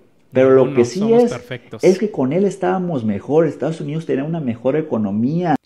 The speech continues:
Speaker 2: Aquí me gustaría que me dejaran acá abajito en la cajita de los comentarios, sobre todo las personas que viven allá en los Estados Unidos,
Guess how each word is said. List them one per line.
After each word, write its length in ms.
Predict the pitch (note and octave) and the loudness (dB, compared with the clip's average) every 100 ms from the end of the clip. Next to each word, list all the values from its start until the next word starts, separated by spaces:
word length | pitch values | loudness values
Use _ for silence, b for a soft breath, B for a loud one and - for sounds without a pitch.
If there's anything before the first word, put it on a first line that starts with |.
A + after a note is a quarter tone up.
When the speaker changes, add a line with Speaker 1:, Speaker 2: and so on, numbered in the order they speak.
| _ _ _ _ | _ _ _ _
Speaker 2:
Aquí 340 | B2+ A#2 E3 | -14 -14 -14
me 120 | F3+ E3+ | -12 -12
gustaría 460 | C3+ - C3+ D3 | -14 -12 -10 -10
que 120 | D3+ | -10
me 100 | D3+ | -12
dejaran 400 | G#2 D3+ D3 D3 | -12 -8 -8 -8
acá 200 | A#2 - | -10 -10
abajito 440 | C#3 C3+ - D3 D#3 | -8 -8 -12 -14 -12
en 80 | C3 | -12
la 100 | - | -14
cajita 440 | G#2+ - C#3 D3 | -16 -16 -12 -12
de 100 | B2 | -12
los 160 | G2+ - | -16 -18
comentarios, 720 | A#2 A2+ A#2 - D3+ D#3+ D3 | -16 -16 -14 -6 -6 -6 -12
sobre 240 | B2+ A2+ | -14 -16
todo 260 | - D3+ D3+ | -14 -12 -10
las 180 | B2+ - | -12 -14
personas 640 | A#2 G#2 - C3+ C#3+ C3 | -18 -16 -12 -10 -10 -10
que 120 | B2 | -14
viven 280 | A#2 C3+ B2+ | -12 -12 -12
allá 220 | G#2 B2+ | -12 -12
en 60 | C3+ | -12
los 160 | A#2+ | -14
Estados 380 | - - C3 - | -16 -14 -14 -14
Unidos, 560 | A2+ C#3+ E3+ A3 A#3 | -14 -10 -8 -8 -10